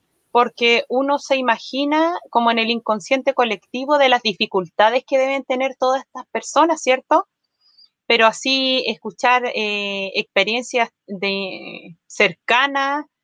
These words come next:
eh, in situ, realidades, cosas cotidianas que a ellos les pasan, de verdad es bien fuerte escucharte.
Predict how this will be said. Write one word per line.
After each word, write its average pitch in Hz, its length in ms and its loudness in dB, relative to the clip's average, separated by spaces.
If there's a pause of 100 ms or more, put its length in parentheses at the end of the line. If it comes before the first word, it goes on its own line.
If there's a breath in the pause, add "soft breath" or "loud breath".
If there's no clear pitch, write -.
(280)
eh, 202 200 -6
in 202 160 -4
situ, 277 480 -2
realidades, 233 1120 0
cosas 247 280 -6
cotidianas 214 720 -2
que 269 100 -2
a 262 40 2
ellos 262 160 -2
les 247 160 -4
pasan, 277 380 0
de 254 100 -2
verdad 226 440 4
es 220 180 -2
bien 226 220 -4
fuerte 262 280 -2
escucharte. 233 760 -4